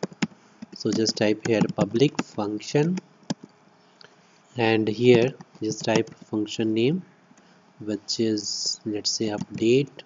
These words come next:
post. Okay, and here just type response. Okay,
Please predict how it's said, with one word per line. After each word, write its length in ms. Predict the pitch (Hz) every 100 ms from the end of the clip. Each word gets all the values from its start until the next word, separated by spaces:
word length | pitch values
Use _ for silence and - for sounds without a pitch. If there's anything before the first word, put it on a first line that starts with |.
| - -
post. 500 | 123 139 - - - - - _ - _ _ _ - - - - - - - - - -
Okay, 340 | 117 113 151 160 - - _ - _ _ _ - - - - - - 117
and 300 | 113 110 110 113
here 360 | 120 123 123 151 - - - 110
just 280 | 110 -
type 300 | - 110 107 - -
response. 1080 | 107 104 - - 113 117 120 123 131 - - - _ _ - - - - - - _ _ _ - - - - _ - - - - - - - - - - - - - - _ _ _ -
Okay, 440 | 120 113 - 139